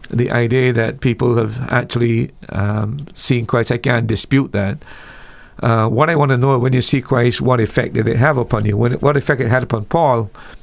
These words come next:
was that it, it almost completely mesmerized Paul and, and sent Paul down to his, his knees because he was so overwhelmed by the power and the light that,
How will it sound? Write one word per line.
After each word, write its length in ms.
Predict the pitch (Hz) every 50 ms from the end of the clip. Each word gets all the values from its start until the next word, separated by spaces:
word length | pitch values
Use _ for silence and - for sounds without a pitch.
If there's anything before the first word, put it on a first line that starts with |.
| - - -
was 200 | - 127 123 110
that 160 | 120 117 110
it, 360 | - - 120 120 - 110 110
it 60 | - -
almost 560 | 117 117 117 120 131 139 135 127 - - - - - - - - - - - - - -
completely 600 | - 139 123 98 - - 156 151 - 127 131 135
mesmerized 1080 | 135 - - - - - 117 123 127 131 123 - - 123 127 135 147 170 180 165 - -
Paul 280 | - 117 113 117 120 117
and, 160 | 110 110 110
and 160 | - 110 107
sent 300 | - - - 139 131 -
Paul 240 | - 131 127 127 127
down 240 | 117 120 120 120 120
to 80 | 104 117
his, 180 | 113 104 104 -
his 200 | - 117 104 110
knees 520 | 123 151 170 156 131 117 117 113 - - - - - - - - - - -
because 400 | - 123 - - 127 120 120 110
he 80 | 104 123
was 140 | 120 113 -
so 220 | - 139 135 -
overwhelmed 540 | - 107 90 117 113 117 123 120 117 120 113
by 120 | 117 113 110
the 100 | 110 110
power 300 | - - - 127 117 117
and 80 | 113
the 40 | 110
light 280 | 110 113 120 120 - -
that, 120 | - -